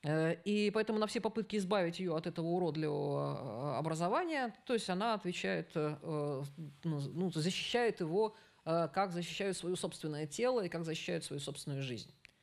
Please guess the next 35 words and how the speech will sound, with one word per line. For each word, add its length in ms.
Э, 260
то 80
есть 140
интроективная 680
ошибка, 580
да, 160
она 160
как 100
бы 80
состоит 380
в 60
том, 240
что 180
я 220
в 80
другом 500
не 140
вижу 640
отдельного 680
субъекта. 680
Э, 240
я 200
его 180
присваиваю, 1000
да, 140
то 80
есть 120
он 60
становится 480
моим 300
внутренним 480
объектом, 640
и 100
все. 340
Дальше 320